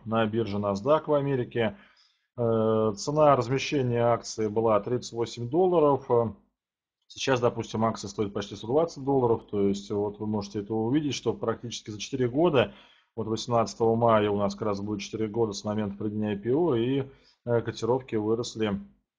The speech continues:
практически в три раза. А, и, э, в этой связи компания вся была оценена в сто четыре миллиарда долларов. Это было крупнейшее I P O за последние шесть лет, которое проводилось среди вот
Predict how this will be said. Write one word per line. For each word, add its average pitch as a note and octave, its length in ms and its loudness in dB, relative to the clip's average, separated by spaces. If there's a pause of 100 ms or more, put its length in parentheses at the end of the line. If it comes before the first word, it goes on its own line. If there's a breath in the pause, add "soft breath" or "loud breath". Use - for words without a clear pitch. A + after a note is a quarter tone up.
(460)
практически B2 600 -2
в G2+ 80 -10
три B2 140 0
раза. G#2 420 4 (680 soft breath)
А, A#2+ 280 8
и, G#3+ 340 4
э, C#3+ 680 10
в C3 100 4
этой G3+ 160 2
связи E3+ 320 -2
компания C#3+ 540 4
вся C3 220 2
была A#2 280 6
оценена B2+ 440 2
в G2+ 60 -4
сто - 160 -2
четыре B2+ 300 -2
миллиарда A#2 360 4
долларов. F3 520 2
Это C3 220 -2
было A#2+ 500 4
крупнейшее B2 720 -2
I A2 40 2
P A#2+ 160 -2
O G#2 300 2
за A#2 160 0
последние G#2 520 -2
шесть A2 340 -4
лет, G3 260 2 (120)
которое C3 460 0
проводилось A#2+ 680 2
среди A2 320 -4
вот G#2 340 -2